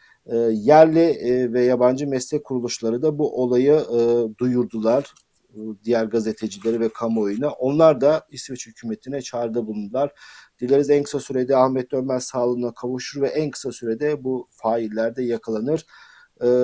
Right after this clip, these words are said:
Soylu'nun köpekleri biliyorsunuz tehdit etmişti. E, İsveçli olduğuna güvenme, yirmi dört saat içinde kafanı keseriz gibi tehditler almıştı. Ahmet Dönmez de bu tehditleri yayınlamıştı. Maalesef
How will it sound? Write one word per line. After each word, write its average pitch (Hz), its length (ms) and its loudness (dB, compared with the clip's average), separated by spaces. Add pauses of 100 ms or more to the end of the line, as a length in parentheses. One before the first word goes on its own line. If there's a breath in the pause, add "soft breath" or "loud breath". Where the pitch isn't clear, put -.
(240)
Soylu'nun 151 580 0
köpekleri 151 760 0 (400)
biliyorsunuz 123 580 -6
tehdit - 360 -10
etmişti. 143 640 -8 (120)
E, 113 320 0 (680)
İsveçli 123 480 -10
olduğuna 117 300 -4
güvenme, 120 480 -2
yirmi 117 260 -4
dört 117 140 -2
saat 107 300 -8
içinde 107 320 -12
kafanı 117 400 -10
keseriz 110 420 -8
gibi 127 200 -6
tehditler 123 500 -8
almıştı. 107 400 -4
Ahmet 120 280 -4
Dönmez 127 300 -4
de 139 80 -4
bu 131 100 -8
tehditleri 131 640 -6 (400 loud breath)
yayınlamıştı. 139 920 -2 (380 soft breath)
Maalesef 165 500 -4